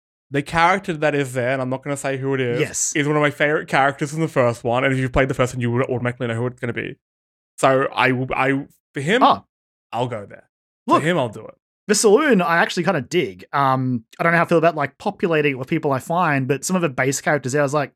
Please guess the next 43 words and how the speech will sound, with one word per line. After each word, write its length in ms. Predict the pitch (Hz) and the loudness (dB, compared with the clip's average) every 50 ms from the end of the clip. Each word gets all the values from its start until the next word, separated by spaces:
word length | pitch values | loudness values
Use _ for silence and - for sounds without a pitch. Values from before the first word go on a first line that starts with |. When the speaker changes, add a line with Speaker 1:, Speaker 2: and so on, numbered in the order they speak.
| - | -2
Speaker 2:
"Oh, 120 | 160 214 202 | -2 2 4
I 80 | 208 208 | 4 4
like 280 | 180 160 190 - - 117 | 4 4 2 2 0 -2
this." 400 | 143 180 156 135 143 - - - _ _ - - _ _ _ - | -2 0 0 0 -2 -4 -6 -6 _ _ -20 -20 _ _ _ -6
There's 180 | 143 143 127 147 | -4 -4 0 0
a, 160 | 139 139 139 | 0 2 2
um, 360 | 139 131 131 135 127 123 - - | 2 2 2 0 0 -2 -2 -2
a 80 | 175 | -2
bounty 280 | 131 165 156 156 175 185 | 2 2 2 4 4 2
hunter 300 | 170 175 156 151 - 147 | 2 2 2 2 2 0
in 80 | 139 135 | 0 0
there 180 | 135 127 127 120 | 0 0 0 0
that 80 | 127 127 | -2 -2
I'm 80 | 123 | -2
just 100 | 123 - | -2 0
like, 220 | 151 135 120 120 _ _ _ _ - | 0 0 0 -2 _ _ _ _ -4
"You, 420 | 139 170 247 233 185 208 269 311 - _ _ _ _ _ _ - | 2 2 4 6 6 6 4 2 0 _ _ _ _ _ _ -2
let's 200 | 170 208 196 - | -2 -2 -2 -4
be 80 | - | -8
best 280 | 117 - 156 147 - - | -2 0 0 0 0 -2
friends. 380 | - 147 139 117 110 110 113 | -2 0 0 0 0 -4 -4
I 40 | 135 131 | -2 -2
wish 120 | 143 143 | 0 0
I 40 | 151 | 0
could 120 | 135 123 - | -2 0 0
take 200 | 165 165 156 160 | 0 0 0 0
you 60 | 151 147 135 127 - - | 0 0 0 -2 0 2
with 240 | 156 156 156 - | 2 2 2 0
me 180 | 156 156 147 113 | -6 -6 -6 -4
on 120 | 139 147 143 | -6 -6 -4
my 60 | 123 | -4
Mantis 420 | 127 156 202 226 226 277 - - | -2 -2 -2 0 0 0 0 0
and 60 | 185 151 | 0 0
we'll 60 | 143 | -2
fly 280 | - - 180 185 180 180 | -2 0 2 2 4 4
around 160 | 180 175 170 | 4 2 0
space 320 | - - - 185 202 190 | 0 0 0 0 0 0
and 100 | - 160 | 0 0
kill 140 | - 175 160 | 2 2 2
bad 240 | 139 143 131 127 117 | 4 4 4 4 2
guys," 240 | 113 117 107 107 - | 0 -2 -6 -6 -6
but 100 | - 110 | -6 -8
we, 120 | 104 110 | -8 -8